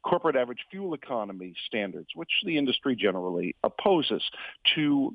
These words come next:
government policy on electric vehicles, which the industry has largely supported what the Obama administration has done, largely.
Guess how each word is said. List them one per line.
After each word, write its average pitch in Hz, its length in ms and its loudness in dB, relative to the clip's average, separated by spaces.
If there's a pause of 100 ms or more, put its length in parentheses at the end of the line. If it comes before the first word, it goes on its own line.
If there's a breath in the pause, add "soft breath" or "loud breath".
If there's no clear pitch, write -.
government 131 380 2
policy 113 720 -2 (160)
on 104 340 2 (100)
electric 151 520 0
vehicles, - 540 -6
which 127 200 0 (260)
the 117 260 0
industry 113 500 2
has 110 200 2
largely 113 420 2 (100)
supported 160 480 -2
what 90 180 -6
the 113 100 -2
Obama 87 440 0
administration - 760 -4
has 52 80 -12 (120)
done, - 240 0
largely. 139 440 2